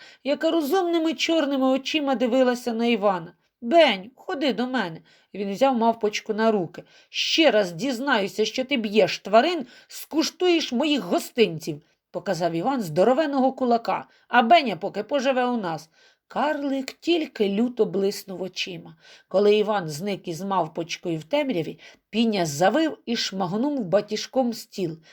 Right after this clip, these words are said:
Тоді встав і почав одягатися. Він вирішив діяти. Незважаючи на пізню годину, мадам Бухенбах ще була в цирку. «Пані Бухенбах», — вкрадливо почав Карлик. «Бенні зникла».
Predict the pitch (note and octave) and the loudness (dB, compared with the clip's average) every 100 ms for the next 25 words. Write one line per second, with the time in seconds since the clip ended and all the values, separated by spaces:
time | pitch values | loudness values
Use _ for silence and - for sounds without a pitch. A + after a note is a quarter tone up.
0 | _ _ F3 D#3+ D#3 - - F#3+ A#3 F#3 | _ _ -6 -4 -6 0 0 0 -6 -10
1 | - G3+ A3 A#3 G3+ D#3+ D3 - - - | -4 -2 -2 -4 -4 -6 -8 -14 -18 -20
2 | - _ D#3+ D#3 G3+ C#4 F#3+ E3 E3+ F#3+ | -20 _ -8 -2 0 0 2 2 0 -2
3 | - G#3 D3+ D#3+ F3 - - - _ A3 | -2 -2 -4 -6 -8 -12 -20 -20 _ -2
4 | B3+ B3 C#4 - G#3+ - F#3 F3 - F3 | 0 2 0 0 -2 -2 -6 -6 -8 -8
5 | D3 D3+ D3+ D3 B3+ D4+ D4 G#3+ E3+ D#3+ | -6 -6 -2 0 0 0 0 0 2 0
6 | D3+ D#3 F3 D#3+ A#3 D4+ - - G3+ A#3 | -2 -6 -6 2 2 2 -4 -4 0 0
7 | G3+ - G#3 - - - - - _ A3 | -2 -4 -10 -10 -20 -20 -20 -20 _ 2
8 | C4+ D4 D4 D4+ B3 F3+ - _ _ - | 2 0 -4 -4 0 0 -2 _ _ -4
9 | G#3+ B3 C4 B3+ F#3 G#3 G3+ - F3 - | -2 0 -2 -4 -4 -2 -2 -2 -6 -6
10 | - _ - C4 D#4+ D4 C#4 A3+ C4+ C4 | -12 _ -4 4 4 4 -2 -2 -4 -4
11 | A3+ | -8